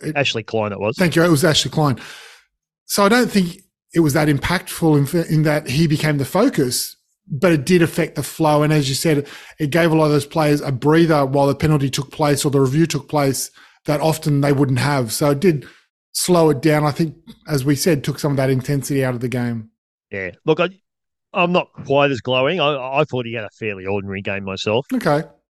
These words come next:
Speaker 2: But no howlers. No howlers, just yeah, blew the whistle, a little bit gun hap-, gun happy with the whistle, I thought, early on.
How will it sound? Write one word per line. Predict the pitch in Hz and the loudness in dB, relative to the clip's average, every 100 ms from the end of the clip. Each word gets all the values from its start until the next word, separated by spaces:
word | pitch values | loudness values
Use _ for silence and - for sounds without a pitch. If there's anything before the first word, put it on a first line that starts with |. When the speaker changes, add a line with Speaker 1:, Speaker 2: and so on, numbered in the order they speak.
| _ | _
Speaker 2:
But | 139 147 - - - | 0 0 -2 -20 -6
no | 214 220 | 2 4
howlers. | 139 131 127 147 202 - _ - 160 | 4 2 0 -2 -4 -12 _ -18 -10
No | 175 160 | -2 -2
howlers, | 123 127 127 135 | 0 -2 -2 -4
just | - 135 - _ _ _ - | -6 -12 -12 _ _ _ -10
yeah, | 110 | -10
blew | 110 160 | -2 0
the | 147 | 2
whistle, | 117 117 139 | 0 -4 -4
a | 131 | 0
little | 151 | 0
bit | 120 123 _ _ - | 0 -4 _ _ -8
gun | 113 104 | -6 -6
hap-, | 98 117 _ _ _ - | -8 -10 _ _ _ -8
gun | 107 | -6
happy | 104 - 107 | -4 -6 -6
with | 98 | -6
the | 98 | -8
whistle, | 101 - 104 | -10 -8 -6
I | 98 | -6
thought, | - 104 107 | -6 -4 -2
early | 110 107 110 | -2 -2 -2
on. | 117 131 | -2 -4